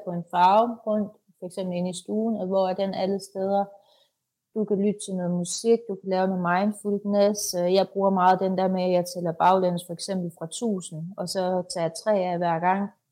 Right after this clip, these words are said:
øh, fordi der skal jeg virkelig koncentrere mig. Øhm, og det kan godt virke på mig, og ellers så bruger jeg min telefon, spiller nogle spil og de sociale medier, øhm, sætter en god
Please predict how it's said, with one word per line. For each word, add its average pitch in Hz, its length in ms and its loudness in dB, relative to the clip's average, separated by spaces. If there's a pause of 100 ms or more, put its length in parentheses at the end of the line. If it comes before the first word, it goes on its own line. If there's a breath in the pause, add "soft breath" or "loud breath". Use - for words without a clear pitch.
(560)
øh, 180 280 4
fordi 190 240 0
der 202 120 6
skal 196 180 -2
jeg 190 120 2
virkelig 190 320 0
koncentrere 165 640 -4
mig. 135 160 -8 (180)
Øhm, 165 420 0 (880)
og 196 100 0
det 208 120 4
kan 196 80 0
godt 202 180 6 (160)
virke 214 180 4
på 196 60 -10
mig, 196 480 0
og 190 340 0 (580)
ellers 214 240 4
så 202 140 -6 (120)
bruger 214 400 6
jeg 185 80 2
min 190 180 0
telefon, 208 540 -2
spiller 214 280 -2
nogle 202 160 0
spil 214 320 0
og 208 140 0
de 190 80 -10
sociale 202 480 -2
medier, 190 460 -2
øhm, 175 480 -4 (760)
sætter 196 220 -4
en 196 120 0
god 214 200 0